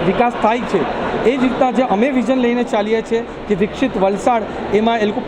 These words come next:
પૂરેપૂરી રીતે જોડાઈ ગયા છે. અમે જે વિકસિત વલસાડનું લોકસભા બનાવવાનું વિઝન પ્રસ્તુત કર્યું છે એમાં એ લોકો સારા સારા અમને માર્ગદર્શન આપે છે, સારા સારા સજેશન આપે છે કે તમે આ વિઝન પ્રસ્તુત કર્યું,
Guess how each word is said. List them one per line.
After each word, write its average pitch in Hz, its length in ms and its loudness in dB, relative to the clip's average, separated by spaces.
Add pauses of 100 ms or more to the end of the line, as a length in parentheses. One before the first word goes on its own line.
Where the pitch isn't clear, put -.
પૂરેપૂરી 247 500 0
રીતે 202 260 0
જોડાઈ 208 360 2
ગયા 233 260 2
છે. 233 100 2 (340)
અમે 202 180 2
જે 233 180 2
વિકસિત 202 340 -4
વલસાડનું 226 540 0 (180)
લોકસભા 214 480 2 (300)
બનાવવાનું 202 400 2
વિઝન 233 320 0
પ્રસ્તુત 233 380 0
કર્યું 233 280 2
છે 247 80 0 (400)
એમાં 247 180 2
એ 226 80 4
લોકો 262 160 2 (120)
સારા 226 240 2
સારા 247 380 2
અમને 226 220 2 (400)
માર્ગદર્શન 226 540 2
આપે 220 140 0
છે, 233 160 0
સારા 202 260 0
સારા 220 240 0
સજેશન 226 440 0
આપે 214 160 -2
છે 226 120 0 (300)
કે - 100 -6
તમે 226 160 0 (180)
આ 220 120 2
વિઝન 220 420 0
પ્રસ્તુત 220 360 0
કર્યું, 254 240 2